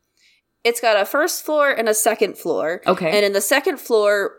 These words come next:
Speaker 1: one half is slightly lower than the other. So there's, like, li-, four little steps that kinda leads into the next area, right?
Speaker 2: Mm-hmm.
Speaker 1: So I went down those four steps just fine.
Speaker 2: <laughs>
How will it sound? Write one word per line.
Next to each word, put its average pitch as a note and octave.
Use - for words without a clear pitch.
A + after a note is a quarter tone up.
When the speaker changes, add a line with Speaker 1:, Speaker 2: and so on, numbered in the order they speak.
Speaker 1:
one A3+
half G#3
is G3
slightly G#3
lower G3+
than A#3+
the A#3+
other. B3
So C4
there's, A3+
like, A3
li-, A3+
four B3+
little G3+
steps -
that -
kinda F#3+
leads F#3
into F#3
the F3
next E3
area, G2
right? E3
Speaker 2:
Mm-hmm. E3
Speaker 1:
So E4
I D#4+
went E4
down D4
those A#3+
four A3+
steps -
just -
fine. -
Speaker 2:
<laughs> -